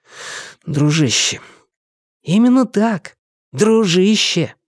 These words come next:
Прозвучало так, будто он раньше никогда не произносил этого слова. Альфи не бросил его небрежно, как обычно делают другие. Ну, вы знаете, «приветики, дружище»,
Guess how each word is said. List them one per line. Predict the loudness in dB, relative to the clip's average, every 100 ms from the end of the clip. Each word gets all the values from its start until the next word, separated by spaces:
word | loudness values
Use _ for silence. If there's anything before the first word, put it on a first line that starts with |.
| _ _ _
Прозвучало | -4 0 0 0 2 0
так, | 0 -4 -2
будто | -4 -4 0 2
он | 4 2
раньше | 2 0 0
никогда | -2 0 0 2 0
не | 0
произносил | 0 0 2 0 0 0
этого | 0 -4
слова. | -4 -4 -6 -6 _ _ _ _ _ _ _ _ _ -4
Альфи | -2 0
не | -2
бросил | 0 0 0 0 0
его | 2 2
небрежно, | 2 2 0 -2 -2 -8
как | -8 -2
обычно | -2 -2 -2 -2
делают | 0 2 2 2
другие. | 0 0 -2 -4 -8 -4
Ну, | -2 -2
вы | 0
знаете, | 0 2 0 -4 -10 -8
«приветики, | -2 0 2 0 -4 -4
дружище», | 0 2 2 -2 -4 -8